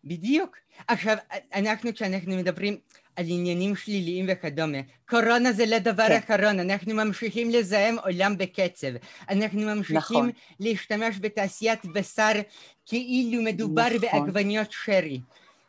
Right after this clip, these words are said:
Speaker 1: קורונה זה סימן
Speaker 2: Mm.
Speaker 1: הזהרה, זה תמרור.
Speaker 2: תמרור, אה, יפה, מילה יפה.
Speaker 1: ו-, נו, כן.
Speaker 2: תמרור. כן, כן. אוקיי,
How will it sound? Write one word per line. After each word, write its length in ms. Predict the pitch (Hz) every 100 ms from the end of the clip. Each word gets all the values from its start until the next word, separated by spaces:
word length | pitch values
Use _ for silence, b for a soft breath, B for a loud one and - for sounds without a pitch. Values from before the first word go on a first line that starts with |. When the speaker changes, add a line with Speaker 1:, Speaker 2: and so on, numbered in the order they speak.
| _ -
Speaker 1:
קורונה 460 | 233 233 247 254
זה 120 | 220 226
סימן 560 | - 233 220 220 247 226 -
Speaker 2:
Mm. 80 |
Speaker 1:
הזהרה, 640 | 156 175 180 208 190 196 160
זה 120 | 196
תמרור. 540 | - 220 214 220 196 156 120 - _ _ _ _ _ _ _ _ _ _
Speaker 2:
תמרור, 800 | 170 165 165 185 233 208 151 135
אה, 380 | 165 170 156 139
יפה, 240 | - 160
מילה 320 | 160 180 190
יפה. 260 | 190 - 180 156 _ _ _ -
Speaker 1:
ו-, 80 | 165
נו, 280 | - 147 165
כן. 60 | 220 240 254 349
Speaker 2:
תמרור. 460 | 220 180 196 160 147 _ _ _ _ _ _
כן, 300 | - 156 147 139 _
כן. 160 | 151 139 _ _ _ _ _ _ _ _ -
אוקיי, 480 | 214 - 208 226